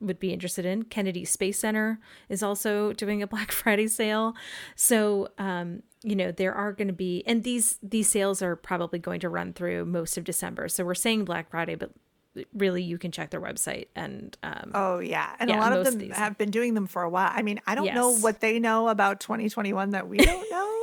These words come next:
Speaker 1: <laughs>
Speaker 2: Uh, but, I mean, who knows? Maybe they heard that there might be a vaccine and they're like, "All right,
Speaker 1: Well,
Speaker 2: let's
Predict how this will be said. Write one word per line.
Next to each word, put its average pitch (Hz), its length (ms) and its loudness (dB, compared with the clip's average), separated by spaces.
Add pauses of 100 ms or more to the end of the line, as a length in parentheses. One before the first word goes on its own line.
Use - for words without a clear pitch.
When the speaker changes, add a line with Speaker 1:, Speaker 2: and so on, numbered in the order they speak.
(140)
Speaker 1:
<laughs> 403 60 10 (460)
Speaker 2:
Uh, 240 500 10
but, 214 480 6 (180)
I 202 40 -6
mean, 220 220 2
who 240 120 4
knows? 262 420 4
Maybe 240 280 2
they 214 320 2
heard 233 540 4
that 220 180 2
there 226 160 4
might 214 180 2
be 240 80 0
a 226 60 6
vaccine 226 480 2
and 233 100 2
they're 202 160 0
like, 226 220 -2
"All 330 80 4
right, 480 560 6
Speaker 1:
Well, 262 220 10
Speaker 2:
let's - 220 6